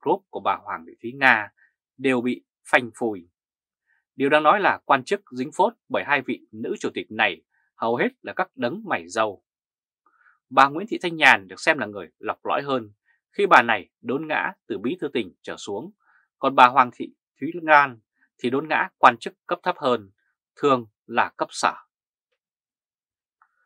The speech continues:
Bà Nguyễn Thị Thanh Nhàn, cựu chủ tịch I C, người đã tẩu thoát khỏi mạng lưới pháp luật và sự truy bức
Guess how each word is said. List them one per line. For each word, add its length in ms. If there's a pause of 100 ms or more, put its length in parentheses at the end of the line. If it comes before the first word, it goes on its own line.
(320)
Bà 180
Nguyễn 160
Thị 120
Thanh 180
Nhàn, 320 (220)
cựu 220
chủ 120
tịch 140 (200)
I 60
C, 140 (420)
người 220
đã 220
tẩu 320
thoát 160 (200)
khỏi 420
mạng 180
lưới 180 (180)
pháp 140 (100)
luật 140 (460)
và 100
sự 220 (100)
truy 360 (240)
bức 180